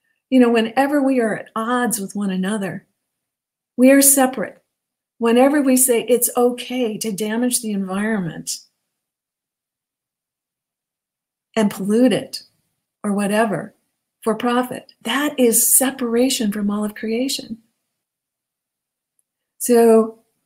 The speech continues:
let's think about that field that is beyond right doing and wrong doing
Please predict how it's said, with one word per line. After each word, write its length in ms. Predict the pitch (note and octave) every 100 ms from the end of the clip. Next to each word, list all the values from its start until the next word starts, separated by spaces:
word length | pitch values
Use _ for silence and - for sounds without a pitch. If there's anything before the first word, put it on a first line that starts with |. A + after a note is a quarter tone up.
| _ _ _ _ _ _ _ _ _ _ _ -
let's 220 | C4+ -
think 200 | - B3+
about 240 | B3+ A3+ G3+
that 320 | F3+ F3+ -
field 360 | A3 G#3+ G3+ G3
that 120 | F#3
is 180 | F#3+ -
beyond 680 | G3 F#3+ G#3+ A3 G#3+ F#3
right 300 | F3 G#3 B3
doing 280 | B3 F#3+ F#3
and 160 | F3 F3
wrong 320 | F#3 F#3+ G3
doing 380 | F3 - -